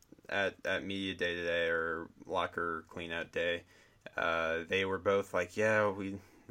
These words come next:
I'd love to be back," but they also understand that, uh, this is an interesting <laughs> situation that the Hurricanes are in because they have two U F A goalies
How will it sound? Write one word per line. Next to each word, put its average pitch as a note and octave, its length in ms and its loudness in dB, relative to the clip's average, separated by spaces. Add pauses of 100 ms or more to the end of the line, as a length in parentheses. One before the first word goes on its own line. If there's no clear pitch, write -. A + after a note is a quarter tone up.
(160)
I'd F#2+ 200 2
love G#2 220 2
to A2 80 -4
be G#2 160 -2
back," G#2 460 6
but F2 280 0 (640)
they F#2 160 4
also F#2 380 2
understand G2 720 -2
that, G2 280 0 (640)
uh, F2+ 380 4
this G#2 260 0
is C#3+ 120 -2
an C3 120 0
interesting A#2 440 -6
<laughs> - 20 -10
situation F#2+ 800 0
that F2+ 140 -6
the F#2 80 2
Hurricanes A2 540 6
are - 120 -10
in - 120 -12 (140)
because - 400 -4
they F2 120 4
have F2+ 160 4
two A#2 260 2
U A2+ 240 2
F G#2 160 2
A F2 140 4
goalies G#2 640 2